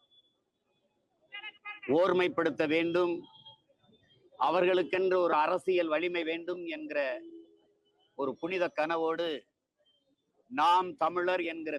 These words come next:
தேசிய அடையாளத்திற்குள் தமிழ் பேரின மக்களை ஒன்று திரட்டிய பெருந்தகை, தமிழர் தந்தை, தமிழ் என்று தமிழின மக்களால்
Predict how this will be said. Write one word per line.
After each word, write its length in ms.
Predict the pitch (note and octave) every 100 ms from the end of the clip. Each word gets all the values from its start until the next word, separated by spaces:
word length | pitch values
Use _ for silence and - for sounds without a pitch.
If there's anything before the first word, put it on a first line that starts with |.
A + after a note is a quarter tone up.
| -
தேசிய 420 | D#3+ F#3 - E3+
அடையாளத்திற்குள் 920 | D#3+ C#3+ D#3+ E3 D#3 - D#3 - D3 C#3 B2 _ - - _ _ _ _ _
தமிழ் 300 | D#3+ D#3+ F3+ E3
பேரின 380 | F3 F#3 F3
மக்களை 420 | D#3+ D3+ D#3+ D#3 D3+ C#3 - _ -
ஒன்று 280 | C3+ D#3+ F3+ E3+
திரட்டிய 460 | D#3+ D#3 - D3+ C#3 B2+ A#2+ - _ _ _ B3+ _ _ _ - C5 F#4 F4 E4 _ _ _ _ - - - - _ -
பெருந்தகை, 560 | C#3 D3+ F3 D#3+ E3 F3 E3+ - _ _ - _ - - - - - - -
தமிழர் 480 | C3+ E3 F#3 F3+ -
தந்தை, 420 | D#3+ E3+ F3 F#3 F#3 F#3+ - _ _ - - _ - -
தமிழ் 280 | - D3 E3+
என்று 280 | E3+ E3+ D#3+
தமிழின 420 | C3+ D3+ F3+ F3 E3
மக்களால் 560 | D#3+ - D#3+ D3+ C#3+